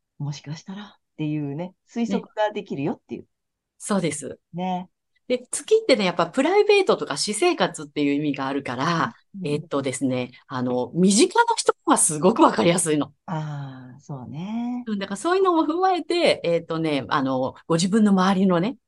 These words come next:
Speaker 1: うん。
Speaker 2: えっと、ご家族だったりとかね、うん、その方をちょっと見てもらえるとわかりやすいと思いますよ。
Speaker 1: うん。そうだね。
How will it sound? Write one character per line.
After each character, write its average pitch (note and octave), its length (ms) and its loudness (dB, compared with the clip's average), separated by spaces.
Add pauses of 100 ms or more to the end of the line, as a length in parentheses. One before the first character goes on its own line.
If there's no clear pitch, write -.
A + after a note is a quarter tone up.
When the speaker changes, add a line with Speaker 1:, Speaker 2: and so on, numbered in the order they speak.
(100)
Speaker 1:
う F#3 60 -2
ん。 E3 40 2
Speaker 2:
え C#3+ 160 -2
っ - 40 -12
と、 - 180 -8
ご E3+ 100 -2
家 G3+ 160 2
族 E3+ 180 0
だ C#3 100 4
っ C3+ 80 -4
た B2+ 120 -2
り A#2+ 80 -4
と B2+ 100 -2
か A2 140 -2
ね、 E3+ 140 -2 (240)
う G3+ 80 0
ん、 F3 60 -2 (140)
そ B3+ 200 0
の C4+ 120 -2
方 D4+ 340 0
を C4+ 80 2
ち C4 100 0
ょ - 20 0
っ - 20 0
と D3+ 120 4
見 F3+ 180 4
て F#3+ 100 6
も D3+ 140 4
ら C#3+ 120 6
え C#3 60 4
る C#3+ 80 0
と D3 140 -6
わ E3+ 240 -2
か F#3+ 220 -2
り E3+ 60 -2
や F3 120 4
す G3+ 180 0
い A3+ 80 0
と F#3 140 4
思 D#3+ 200 4
い E3 40 4
ま F3 140 2
す - 180 -10
よ。 A2 160 -8
Speaker 1:
う - 20 -8
ん。 E3+ 40 -8
そ D3+ 60 -8
う - 20 -10
だ - 20 -10
ね。 B2 160 -12